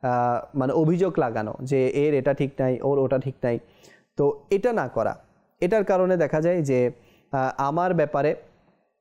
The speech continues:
একটা নেগেটিভ প্রভাব সবার কাছে ছড়িয়ে যায় যে না, এই ব্যক্তিটা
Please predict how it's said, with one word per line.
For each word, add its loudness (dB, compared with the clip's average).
একটা -2
নেগেটিভ 0
প্রভাব 0
সবার -2
কাছে -2
ছড়িয়ে 0
যায় 0
যে 0
না, 0
এই 2
ব্যক্তিটা 0